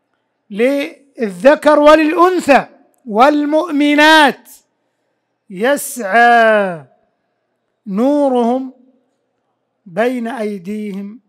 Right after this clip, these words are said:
وبأيمانهم. كل هذه هدايات عظيمة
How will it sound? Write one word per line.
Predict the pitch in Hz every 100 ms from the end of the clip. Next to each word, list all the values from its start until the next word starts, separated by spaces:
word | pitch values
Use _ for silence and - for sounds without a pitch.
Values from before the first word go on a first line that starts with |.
| _ 247
وبأيمانهم. | 190 180 214 247 202 185 175 180 175 180 214 247 254 - _ _ _ _ _ _ _ _ _ _ _ _ _ _ _ _
كل | - 226
هذه | 202 208 202 185 175 180
هدايات | 180 190 185 180 165 -
عظيمة | 151 160 175 208 220 240